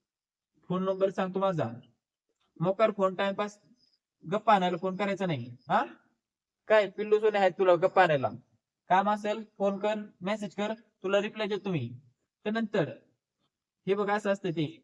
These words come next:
Instagram काहीतरी, तिथं सुद्धा तुला काय करतो, रिप्लाय देतो. इकडं WhatsApp-ला मोकार मेसेज येतो तुझा, काय कर,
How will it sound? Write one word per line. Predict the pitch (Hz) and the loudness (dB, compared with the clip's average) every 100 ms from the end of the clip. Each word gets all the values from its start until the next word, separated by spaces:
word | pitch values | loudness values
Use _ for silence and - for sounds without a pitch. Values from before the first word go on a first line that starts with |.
| - | -10
Instagram | 165 196 170 151 135 117 117 - | -8 -4 -2 -2 -2 -4 -10 -6
काहीतरी, | 151 151 127 117 123 _ _ | -4 -4 -6 -8 -10 _ _
तिथं | _ 190 196 | _ -6 -6
सुद्धा | 190 190 | -6 -6
तुला | 196 196 | -4 -2
काय | 202 | -2
करतो, | 185 190 202 214 233 - - _ _ _ _ _ | -2 -4 -4 -4 -6 -12 -20 _ _ _ _ _
रिप्लाय | 156 190 202 196 | -4 -2 0 0
देतो. | 196 185 139 | -2 -2 -2
इकडं | 147 170 | -2 0
WhatsApp-ला | 165 165 202 202 202 | 0 0 -2 -2 -2
मोकार | 202 208 208 | 0 0 0
मेसेज | 202 214 180 | 0 -2 -4
येतो | 170 160 | -8 -6
तुझा, | 143 120 117 - _ _ _ _ _ _ _ _ _ 170 | -8 -8 -8 -18 _ _ _ _ _ _ _ _ _ 0
काय | 185 | 0
कर, | 202 214 | 0 -4